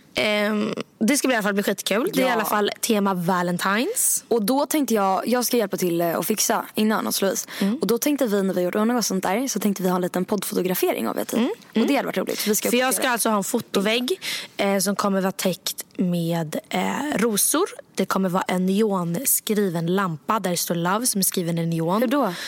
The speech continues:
Speaker 1: Eh, jag ska
Speaker 2: Inte
Speaker 1: köpa en sån och klistra
Speaker 2: Vet du hur
Speaker 1: fast.
Speaker 2: dyrt det är?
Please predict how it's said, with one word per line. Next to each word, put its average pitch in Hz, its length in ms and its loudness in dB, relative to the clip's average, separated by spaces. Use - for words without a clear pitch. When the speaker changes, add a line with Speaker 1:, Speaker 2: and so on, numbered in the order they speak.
Speaker 1:
Eh, 202 120 2
jag 196 200 2
ska - 40 0
Speaker 2:
Inte 208 100 0
Speaker 1:
köpa 196 200 0
en 185 80 2
sån 175 220 -2
och 170 100 -4
klistra - 260 -2
Speaker 2:
Vet 262 140 2
du 220 60 2
hur 208 40 2
Speaker 1:
fast. 208 100 0
Speaker 2:
dyrt 208 160 0
det - 200 -2
är? - 80 -6